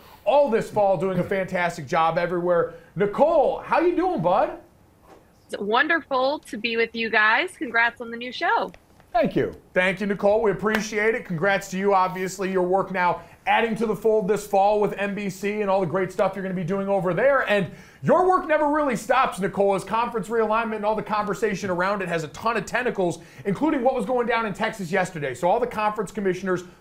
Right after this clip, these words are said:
Speaker 1: plus Notre Dame Athletic Director Jack Swarbrick, got together to discuss the playoff format and if there would be any changes in how that operated in light of all the news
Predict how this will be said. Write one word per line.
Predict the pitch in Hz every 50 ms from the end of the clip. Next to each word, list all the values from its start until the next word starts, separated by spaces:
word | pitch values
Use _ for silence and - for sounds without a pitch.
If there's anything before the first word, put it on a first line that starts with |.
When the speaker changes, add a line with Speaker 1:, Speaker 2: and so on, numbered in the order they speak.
| _ -
Speaker 1:
plus | - 202 196 196 -
Notre | 214 208 202 196
Dame | 202 202 196 196
Athletic | 190 185 185 185 196 190 185 160
Director | - 180 190 180 185 180
Jack | 165 135 160 190 180 175
Swarbrick, | - - 196 190 185 165 165 - - - - - - -
got | 226 254 262 -
together | 320 233 233 247 226 226
to | 196 - 214
discuss | 170 202 - - 233 226 196 165 -
the | 185 -
playoff | - - - 240 240 240 214 185 165 151 - -
format | - 190 175 170 165 165 165 156 151 147 143 - - - - -
and | 214 214
if | 277 285 -
there | 320
would | 302 285 247
be | 277 277 285
any | 277 269 247 196
changes | - - 233 240 277 277 233 226 226 180
in | 190 202
how | 180 147 156 208 226 240 226
that | 233 214 208 196
operated | 202 214 226 226 - 214 196 190 180 180 180 180
in | - 196 175
light | 175 170 185 208 220 214
of | 190
all | 190 202 196 196
the | 185 185
news | 185 190 196 190 185 -